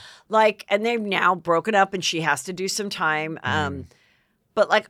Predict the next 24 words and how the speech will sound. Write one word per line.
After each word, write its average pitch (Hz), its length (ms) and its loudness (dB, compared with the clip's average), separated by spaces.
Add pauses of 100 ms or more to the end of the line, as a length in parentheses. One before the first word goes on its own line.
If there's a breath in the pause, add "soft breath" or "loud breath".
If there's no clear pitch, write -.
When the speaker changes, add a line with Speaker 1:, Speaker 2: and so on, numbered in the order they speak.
Speaker 1:
what 202 520 -2
would 277 140 -6
make 202 340 -4
someone 190 500 -6
really 214 440 -6
plot 208 440 0
it 208 160 -4
out 165 400 0
and 147 200 -10 (100)
do 165 220 -6
that, 107 400 -8 (420 loud breath)
in 170 120 -8
your 170 160 -4
opinion? - 680 -10 (840)
Speaker 2:
I, - 140 -6 (180)
I 113 100 4
think 131 300 -4
there 120 220 4
are, 107 100 4 (540)
it, - 320 -4
it 127 120 4
reminds 135 640 4
me 127 300 0
of, 95 720 -4